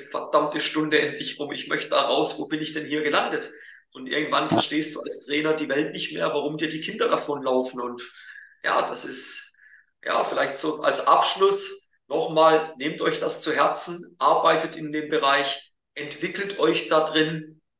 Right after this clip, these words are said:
Speaker 1: und dann, es ist ein recht einfacher Bereich, also es ist nicht kompliziert, man kann sich das recht einfach aneignen und dann braucht's ein bisschen Zeit und dann wird man da drin besser.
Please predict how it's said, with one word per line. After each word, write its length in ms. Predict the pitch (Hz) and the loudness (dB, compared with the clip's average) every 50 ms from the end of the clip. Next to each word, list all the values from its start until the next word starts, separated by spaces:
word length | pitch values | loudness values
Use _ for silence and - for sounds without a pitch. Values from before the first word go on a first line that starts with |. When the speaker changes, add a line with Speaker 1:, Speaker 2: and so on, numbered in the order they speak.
| _ _ - | _ _ -14
Speaker 1:
und 180 | 143 139 - | -10 -4 -2
dann, 560 | 139 135 143 151 156 156 156 156 156 - - - _ _ _ _ _ - | 0 0 0 0 -2 -4 -6 -8 -12 -16 -20 -20 _ _ _ _ _ -8
es 160 | - 160 - | -2 -2 0
ist 180 | 240 - - 226 | 2 2 2 2
ein 80 | 175 - | 4 2
recht 180 | 196 - - - | 2 2 2 4
einfacher 540 | - 165 196 - - - 165 139 139 - | 4 4 4 4 2 2 0 0 0 -2
Bereich, 360 | 131 127 107 110 120 - - - | -4 -2 0 0 0 -2 -2 -4
also 160 | - - 143 | -4 -2 0
es 140 | 147 - - | 0 0 2
ist 180 | 147 - - | 2 0 0
nicht 240 | 175 190 185 - - | 0 -2 -4 -4 -4
kompliziert, 640 | 170 170 170 170 170 160 165 - - 147 143 - - | -4 -4 -4 -4 -6 -2 0 0 2 0 -2 -2 -4
man 120 | - 131 127 | -6 -6 -2
kann 200 | 135 147 160 - | 0 0 0 0
sich 120 | - - | -4 -6
das 220 | - 156 156 - - | -2 0 0 2 2
recht 200 | 156 156 - - | 0 -2 -2 0
einfach 380 | - 147 156 151 - 151 - - | 0 0 0 0 -4 -6 -4 -2
aneignen 600 | 143 151 156 - 123 131 131 131 127 127 120 120 | -2 -2 0 0 0 0 -2 -4 -6 -10 -10 -10
und 160 | 123 120 117 | -10 -10 -8
dann 240 | 123 123 127 135 - - - - - - - _ _ | -8 -8 -8 -8 -12 -16 -20 -20 -20 -20 -20 _ _
braucht's 320 | - 135 165 - - - 175 | -4 -2 0 2 2 0 0
ein 100 | 160 170 | 0 0
bisschen 340 | 175 - - - 160 160 - | 0 0 2 0 0 0 0
Zeit 400 | - 165 151 135 131 - - - - | 2 2 2 2 0 0 -2 -6 -4
und 140 | 151 147 135 | -6 -4 -2
dann 380 | 143 135 143 151 156 156 151 - | 0 -2 -2 -2 -4 -6 -4 -2
wird 220 | 170 160 160 - | -2 -2 -2 0
man 160 | 185 175 160 156 | -2 -2 0 2
da 100 | 160 147 | 0 0
drin 260 | 147 - 160 151 - | 0 -2 -6 -2 0
besser. 260 | 208 226 233 - - | 2 2 2 2 0